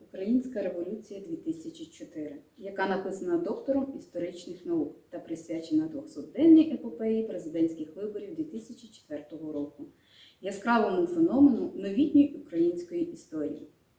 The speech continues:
Книгу надруковано накладом в тисячу примірників у видавництві «Генеза» дві тисячі п'ятого року.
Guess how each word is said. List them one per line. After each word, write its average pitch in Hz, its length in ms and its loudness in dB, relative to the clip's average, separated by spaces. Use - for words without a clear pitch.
Книгу 269 320 8
надруковано 208 800 4
накладом 240 520 2
в - 60 -6
тисячу - 440 -12
примірників 165 580 0
у 185 60 -14
видавництві 175 600 0
«Генеза» 214 440 2
дві 214 220 -8
тисячі 302 460 -6
п'ятого 165 540 -10
року. 147 320 -10